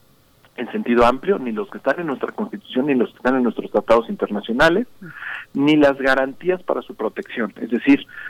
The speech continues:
los mecanismos como el amparo no pueden ser materia de consulta popular, ¿no? No pueden ser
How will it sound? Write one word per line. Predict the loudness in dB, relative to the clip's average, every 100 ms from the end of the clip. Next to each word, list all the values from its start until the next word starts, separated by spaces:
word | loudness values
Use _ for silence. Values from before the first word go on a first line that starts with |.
| -4
los | 2 2
mecanismos | 4 0 0 0 0 0 0 0
como | 0 -2
el | -2
amparo | -4 2 4 4 0 -8 -20 -20 -8
no | -8
pueden | 0 0 0
ser | -6
materia | -6 -6 -4 -4
de | -4
consulta | -8 -14 -12 -10
popular, | -10 -10 -10 -10 -12
¿no? | -10 -10 _ -20 -20 -8
No | 0 4
pueden | 4 4 2
ser | -4